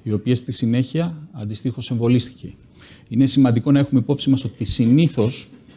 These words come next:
στο ψευδοανέβρισμα η αιματουρία είναι διαλείπουσα. Η αρτηριοφλεβώδης επικοινωνία συνήθως δίνει πιο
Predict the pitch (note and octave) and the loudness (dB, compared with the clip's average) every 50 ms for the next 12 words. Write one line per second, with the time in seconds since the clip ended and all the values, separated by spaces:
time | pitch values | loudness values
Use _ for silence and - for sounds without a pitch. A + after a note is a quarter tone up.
0 | - _ _ _ _ _ _ _ _ _ _ _ _ - - - - - - - | -20 _ _ _ _ _ _ _ _ _ _ _ _ -20 -18 -12 -12 -10 -6 -4
1 | C#3 G#2+ A2+ A#2+ A#2 A#2 B2 C3 C3 C3 C3+ C3+ D3+ D#3 E3+ F3 - - _ _ | -2 0 0 2 4 4 4 4 4 2 2 2 0 0 -2 -4 -8 -14 _ _
2 | _ _ _ _ _ - _ - G#2+ A2 A2+ A#2 A2 A#2 A#2 C3 C#3 D3 D3 C3 | _ _ _ _ _ -20 _ -4 0 2 2 2 2 0 2 2 4 4 4 4
3 | C3+ B2+ C3 C#3 C3 - G#2 F#2+ - - E2 - - - _ _ _ _ _ _ | 4 4 4 4 2 2 -2 -6 -8 -8 -10 -12 -16 -20 _ _ _ _ _ _
4 | _ - - - - - - - - G#2 A2 G#2+ G#2 A2+ A2+ A2+ A2 - A#2+ G#2+ | _ -20 -20 -20 -20 -20 -18 -8 -2 0 0 0 0 0 0 0 0 0 0 2
5 | G#2+ C#3 D#3+ D3+ D3 B2 - - - A#2+ A#2 A#2 A2 A2+ C3+ D3 C3+ C3+ C3+ C3 | 2 2 2 2 0 -2 -4 -6 -8 -6 -6 -4 -2 0 0 0 0 0 -2 -2
6 | C3+ A#2+ G#2+ C#3+ C#3+ D3 C3 - - - - C#3+ C3+ A#2+ G2+ F2+ | -4 -2 0 2 2 2 2 0 -2 -2 0 2 2 2 2 -2